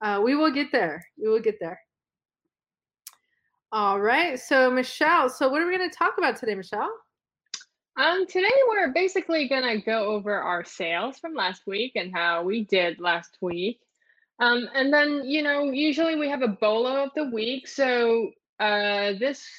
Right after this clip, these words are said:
Speaker 2: week, it's a little bit interesting because it's a conversation that started from a sold item that relates to bolo. So we're gonna talk about that.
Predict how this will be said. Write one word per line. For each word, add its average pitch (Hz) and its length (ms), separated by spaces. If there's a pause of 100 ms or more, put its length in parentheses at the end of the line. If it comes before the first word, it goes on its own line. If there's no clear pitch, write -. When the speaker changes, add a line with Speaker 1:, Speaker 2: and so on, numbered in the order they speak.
(100)
Speaker 2:
week, 269 440 (340)
it's 262 180
a 311 60
little 330 280
bit 320 160
interesting 285 600
because 220 640
it's 208 300 (300)
a 208 80
conversation 214 640
that 202 180
started 185 460
from 190 220
a 175 200
sold 208 360
item 254 580 (280)
that 170 260
relates 175 320
to 247 140
bolo. 190 480 (260)
So - 140
we're 190 120
gonna 190 160
talk 196 200
about 202 160
that. - 240